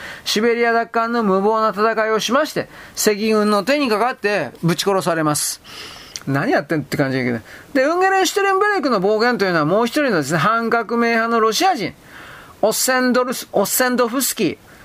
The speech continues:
これによってですね、詳しく記録には残ってます。オッセンドフスキーもですね、ポルシェビーキ、共産党から逃れて、モンゴルに入って逃げて、で、この気違い独裁者と出会うわけです。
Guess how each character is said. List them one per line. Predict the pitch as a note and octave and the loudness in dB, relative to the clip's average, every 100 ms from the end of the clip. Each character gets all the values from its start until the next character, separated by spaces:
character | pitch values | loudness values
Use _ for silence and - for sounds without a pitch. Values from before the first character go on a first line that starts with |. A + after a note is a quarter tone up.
| - | -6
こ | - C#4+ | -2 0
れ | |
に | F4 | 0
よ | A4 | 0
っ | |
て | G4 | 0
で | G3 | 0
す | G3+ | 0
ね、 | F#3 D#3+ | -2 0
詳 | A#3 C4 | 0 0
し | |
く | - E3+ D#3 | -2 -2 0
記 | A#3 | 0
録 | A#3+ B3+ | 0 0
に | B3+ | 0
は | |
残 | D#3+ D3 | 2 0
っ | B3 | 0
て | D#3+ | -4
ま | B2+ | -8
す。 | - - - - - | -10 -14 -20 -20 -4
オ | - | 0
ッ | B3+ | 2
セ | E4+ | 2
ン | F4+ | 2
ド | F#4+ | 2
フ | G#4 F#4 | 2 0
ス | - | 0
キ | E4+ | 0
ー | |
も | B3 | 2
で | F#3 | 0
す | E3+ | 0
ね、 | F#3+ D#3+ | 0 0
ポ | D3+ | 2
ル | A3 | 0
シ | A3 | 0
ェ | A3 | 0
ビ | C#4 C#4+ | 0 0
ー | |
キ、 | E3+ C#3+ | 0 0
共 | - A3+ | 0 2
産 | A#3+ A#3 | 0 0
党 | A#3+ | 0
か | A3+ | 2
ら | A#3+ | 0
逃 | G#3 G3+ A#3+ | 2 2 2
れ | E3+ | 0
て、 | F#3 D#3+ | 0 2
モ | A3 | 2
ン | B3+ | 2
ゴ | A3+ | 2
ル | F3 | 2
に | D#3 | 2
入 | D#3+ G#3 | 0 0
っ | |
て | D#3+ | 0
逃 | D3+ B3+ | 0 2
げ | A3+ | 0
て、 | C#3+ A#2+ - - - - | -2 -8 -8 -16 -16 -6
で、 | - F4 | 0 2
こ | F#4 | 2
の | F#4 | 0
気 | - - | -2 0
違 | F4+ D4 | 0 2
い | |
独 | G3 G3 | 0 0
裁 | - A#3+ | 0 0
者 | F3+ E3+ | 0 -2
と | A#3+ | 0
出 | E3+ | 2
会 | G3 | 2
う | A#3+ | 2
わ | C3 | -2
け | |
で | G#2+ | -6
す。 | - | -16